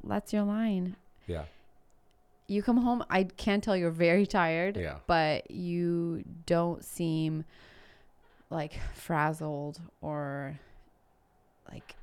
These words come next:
Speaker 1: irritated, you know?
Speaker 2: I've been taking care of myself mentally, uh, pretty aggressively. And I think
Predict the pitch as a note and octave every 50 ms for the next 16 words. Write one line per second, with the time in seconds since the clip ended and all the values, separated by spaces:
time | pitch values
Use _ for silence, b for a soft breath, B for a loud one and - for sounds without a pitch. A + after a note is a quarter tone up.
0 | - - - F#3 E3+ D#3+ D#3 D#3+ - - - D#3+ D3 D3 D3+ D3 C#3+ D3 D3+ D3+
1 | - - D#3 D3+ D3+ D3+ D3+ D3+ D#3+ F3 - B B B B B B - F3+ A#3
2 | G#3+ - G3 G3+ F3+ C#3 - E3 D#3 D3+ C#3 B2 A#2 G#2 - A#2+ A2 F#2 - G#2+
3 | G2+ G2+ F#2+ - F#2+ F2 F2 E2+ E2 D#2+ E2 D#2+ - - - - F2+ F2 E2+ E2
4 | D#2+ D#2 - - - - - - G#2 G2+ F#2+ E2+ D#2+ D#2+ E2 F#2 F2 E2 - D#2
5 | D2 C2+ A1+ G1+ G1+ - - E2 F2 E2+ E2 E2 - - - F#2 F2 E2+ D#2+ -